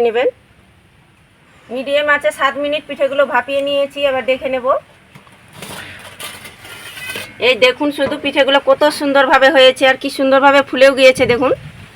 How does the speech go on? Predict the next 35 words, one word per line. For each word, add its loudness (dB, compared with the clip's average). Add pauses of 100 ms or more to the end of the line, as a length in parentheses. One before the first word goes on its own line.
(180)
আর 0
পিঠেগুলো 2
হয়ে 8
গেছে, 4
এবার 2
নামিয়ে 2
নেব। -2 (1800)
সবগুলো 2 (100)
পিঠে 0 (100)
ঠান্ডা 4
করে 2
প্লেটের 2
মধ্যে 2 (100)
সাজিয়ে 4
নিয়েছি। 4 (580)
এবার 6 (100)
দেখুন 4 (380)
কতটা 2 (120)
সুন্দর 2
লাগছে 2 (100)
দেখতে। 2 (720)
এইভাবে 4 (120)
করে 4 (160)
হঠাৎ 4
করে 2
যদি 0
পিঠে -2
খাওয়ার 4
ইচ্ছে -4
করে 2 (140)
পাকা 4
তাল 6 (100)
দিয়ে, 4 (120)
তাহলে 6 (140)
ঝটপট 0